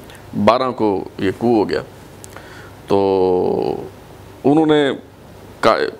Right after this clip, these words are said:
इस तरह की कोई बात लिखी है कि जी, वो तारीख इसलिए एक्सटेंड करवाई कि ये जो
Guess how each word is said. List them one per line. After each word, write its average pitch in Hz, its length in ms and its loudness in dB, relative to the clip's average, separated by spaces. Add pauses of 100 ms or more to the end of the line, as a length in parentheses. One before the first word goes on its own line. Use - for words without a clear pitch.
इस - 140 -2
तरह 131 140 2
की 117 80 -6
कोई 113 100 -2
बात 107 240 2
लिखी 101 300 -4
है 87 140 2
कि 98 160 -4
जी, 104 120 -2
वो 104 280 0 (580)
तारीख 123 300 2
इसलिए 127 320 2
एक्सटेंड 104 340 -2
करवाई 92 440 -4 (100)
कि 98 220 0 (920)
ये 104 200 2
जो 101 400 2